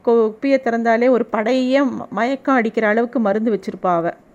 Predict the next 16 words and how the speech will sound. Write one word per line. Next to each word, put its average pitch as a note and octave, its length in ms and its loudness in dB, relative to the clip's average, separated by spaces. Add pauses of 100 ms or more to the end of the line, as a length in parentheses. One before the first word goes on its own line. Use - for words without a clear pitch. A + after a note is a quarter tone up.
(520)
அப்பேற்பட்டவ C#4+ 1000 2
எங்க C#4 360 2
போனா C4+ 500 2
அப்படிங்கிறதே C#4 560 2
யாருனாலையும் C4 600 2
தேடவே C4+ 480 2 (120)
முடியல. A3 260 -2 (600)
அரண்மனையில B3+ 680 2
மேற்கு B3 580 0
வாசல்ல A#3+ 800 2
காவலர்கள்ல A#3+ 760 2
ரெண்டு A#3 300 -2
பேரு B3+ 380 2 (160)
அப்படியே A#3+ 360 0
நினைவழிஞ்சு B3 480 0
கிடக்குறாங்க. A3 720 -4